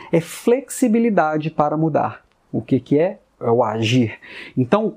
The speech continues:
qual que é o comportamento que eu tenho que ter quando eu tenho que mudar alguma coisa no meio do caminho? Eu tenho flexibilidade para mudar alguma coisa no meio do caminho?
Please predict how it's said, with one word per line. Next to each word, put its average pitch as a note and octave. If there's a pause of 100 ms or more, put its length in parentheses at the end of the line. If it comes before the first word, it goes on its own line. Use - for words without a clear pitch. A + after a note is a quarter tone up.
(160)
qual B3
que B3
é -
o A3
comportamento F#3
que -
eu E3
tenho D#3
que -
ter E3+
quando F3
eu E3+
tenho F3
que F3
mudar D#3+ (100)
alguma D#3
coisa D3
no D3+
meio C#3+
do C3+
caminho? A#2+ (300)
Eu C#3+
tenho F#3
flexibilidade D#3+
para C#3+
mudar C3
alguma C3
coisa B2
no B2
meio A#2
do A2+
caminho? B2